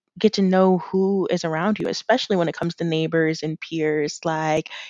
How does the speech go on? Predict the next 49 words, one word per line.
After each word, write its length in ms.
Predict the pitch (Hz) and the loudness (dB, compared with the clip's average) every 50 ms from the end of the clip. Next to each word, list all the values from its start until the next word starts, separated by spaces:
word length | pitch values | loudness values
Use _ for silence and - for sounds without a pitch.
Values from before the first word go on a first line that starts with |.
| - - | -10 -2
you 80 | - 185 | 0 4
know, 140 | 175 175 175 | 6 6 6
you 200 | 175 180 190 196 | 4 4 2 0
learn 360 | 175 175 170 175 196 202 190 | 2 4 4 6 6 6 4
a 80 | 170 | 4
lot, 520 | 165 160 156 156 156 156 160 160 170 185 - - | 2 0 0 0 2 2 2 2 0 0 -2 -2
and 340 | 160 165 165 165 160 165 160 | -2 0 2 2 2 0 0
you're 120 | 180 185 | 0 0
like, 180 | 185 185 185 - | 0 0 0 0
"Okay, 400 | 233 262 - 185 170 160 165 175 - - - - - _ - | 0 -2 0 0 0 2 0 -2 -6 -10 -18 -18 -10 _ 4
this 140 | 226 277 | 4 4
person 320 | - - 233 208 196 - 196 | 4 6 4 4 6 6 4
isn't 200 | 185 165 170 170 | 2 2 2 2
so 100 | - 175 | 2 2
bad, 220 | 165 170 170 170 180 | 4 4 4 6 6
or 80 | 175 | 6
maybe 240 | 190 214 226 214 196 | 6 6 6 4 2
I 80 | 185 180 | -2 -2
see 160 | - - 185 | -2 -2 -2
why 160 | 165 156 160 | 0 0 0
they 120 | 170 175 - | 0 0 0
act 260 | - 160 151 - - | 0 -2 -2 -2 -4
like 180 | - 147 139 - _ | -4 -4 -4 -4 _
that 200 | - - - - - - | -4 -4 -2 -2 -4 -4
a 40 | - | -4
little 300 | 160 - - 180 175 - | -4 -2 -2 -2 -2 -2
bit." 200 | - 151 151 151 - - - - - _ | 0 0 0 0 -2 -6 -18 -18 -18 _
So 140 | - - 196 | 2 4 6
you 220 | 190 185 196 208 | 6 6 6 6
actually 300 | 220 247 - - 262 233 | 6 4 4 2 0 2
get 180 | 196 214 202 196 | 2 2 2 2
more 220 | 202 196 180 - - | 2 2 2 2 0
intel, 480 | 165 170 185 196 - - 214 208 208 202 | 0 0 0 0 0 2 4 4 6 6
and 100 | 180 175 | 6 4
I 80 | 175 165 | 2 0
feel 140 | - 175 170 | 0 0 0
like 160 | 170 160 - - | 0 0 -2 -2
that's 240 | - 156 180 - - | 0 0 0 0 0
a 60 | 196 | 0
really 220 | 185 180 175 175 170 | 0 0 0 0 0
good 160 | 180 170 170 | 0 0 2
way 180 | 170 170 165 | 2 2 2
to 80 | 170 165 | 2 0
protect 460 | - - 170 - - 175 170 - - | 0 -2 -14 -8 -6 -6 -6 -6 -6
yourself 480 | 170 175 - - - 170 170 165 165 - | -6 -6 -6 -2 0 2 2 2 0 -2
and 80 | 175 | -4
the 60 | - 165 | -8 -8
people 280 | - 185 180 - 170 170 | -6 -6 -6 -4 -2 -2
around 320 | 170 165 165 165 165 - | -2 -2 -2 -2 -4 -6